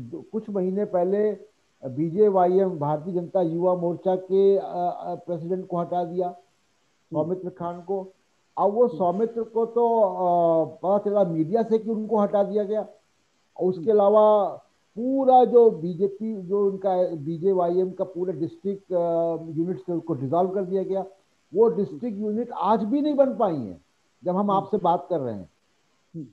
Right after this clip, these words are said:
Speaker 1: तो ये infighting वहाँ पे बहुत ही बड़े पैमाने पर है, गुटबाजी,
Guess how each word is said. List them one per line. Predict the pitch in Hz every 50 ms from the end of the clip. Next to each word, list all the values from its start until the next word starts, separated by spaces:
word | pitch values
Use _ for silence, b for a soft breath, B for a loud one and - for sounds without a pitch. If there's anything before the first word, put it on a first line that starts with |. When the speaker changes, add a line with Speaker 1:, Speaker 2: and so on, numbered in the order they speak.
| _ _ _ _ _ -
Speaker 1:
तो | 269 277 254 220 - - - _ _ _ _ -
ये | 127 180 240 247
infighting | 226 160 165 180 180 160 - - 156 143 147 165 - - - 247 277 277 277 226
वहाँ | 208 175 160 165 175 175
पे | 175 - _ _ - 240 277 285 254
बहुत | - - 104 120 131 175 226 233 233 240
ही | 269 269
बड़े | 180 120 95 135 190 269
पैमाने | 269 262 262 233 214 208 202 202 202
पर | 196 - 160 143
है, | 117 113 117 147 202 247 240
गुटबाजी, | 196 139 156 170 165 151 156 151 156 151 156 214 254 247 -